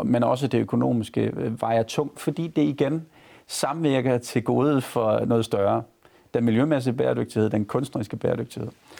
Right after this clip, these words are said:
Så det er det der med igen at skabe rum, øh, rum for det og tage ansvar.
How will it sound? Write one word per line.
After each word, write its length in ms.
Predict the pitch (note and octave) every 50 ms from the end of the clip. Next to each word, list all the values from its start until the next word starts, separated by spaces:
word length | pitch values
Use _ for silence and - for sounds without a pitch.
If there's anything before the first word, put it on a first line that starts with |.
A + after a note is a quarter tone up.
| - - - -
Så 140 | - E3
det 80 | C#3+ D3+
er 40 | D3+
det 120 | D#3+ D#3+
der 80 | E3 D3+
med 140 | D3 D3+ D3
igen 240 | C#3+ D3 C#3+ C#3+
at 60 | D#3+ D3
skabe 300 | - - C3 A#2 A#2 A#2
rum, 300 | A2+ B2 C3 C#3+ B2+ - - _ _ -
øh, 360 | A#2 A#2 A2 G#2+ G#2 G#2 G#2+ - - - - -
rum 140 | C3+ C#3 D3
for 140 | - - -
det 220 | - - C3 C3+
og 80 | - B2
tage 160 | - D#3 -
ansvar. 360 | A2+ A#2+ C3+ - - - -